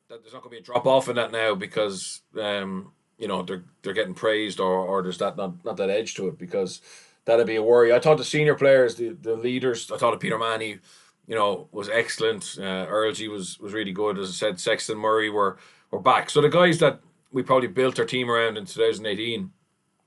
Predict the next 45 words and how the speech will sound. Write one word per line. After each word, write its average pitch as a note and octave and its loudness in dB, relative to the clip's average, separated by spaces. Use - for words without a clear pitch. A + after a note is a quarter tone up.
after, A2+ 4
you B2 -4
know, F#2 -4
injuries B2 0
and, A2 -8
and G#2 -10
maybe G#2 -2
a G#2 0
loss G#2+ 0
of - -18
form G#2+ -2
for, G#2 0
for G#2 -8
some A2+ -2
of G#2+ 0
them, G2+ -6
um, G2+ -2
they A#2 2
all A#2+ 4
finished B2 -2
twenty A2 -4
twenty, G#2 -6
you G#2+ -6
know, G#2 -2
with, G2 -4
with G#2+ -4
really A2+ -4
strong A2 0
performances, A#2 0
and G2+ -12
probably A2+ 0
showed A#2 2
their, G#2+ 0
you A#2 -4
know, G#2+ 0
their, G#2+ 0
their A2+ 2
value A2+ 2
to A2+ -10
the G#2+ -8
team B2 -2
and, G#2+ -4
and, G#2 -12
and, G#2 -10
um, G2+ -2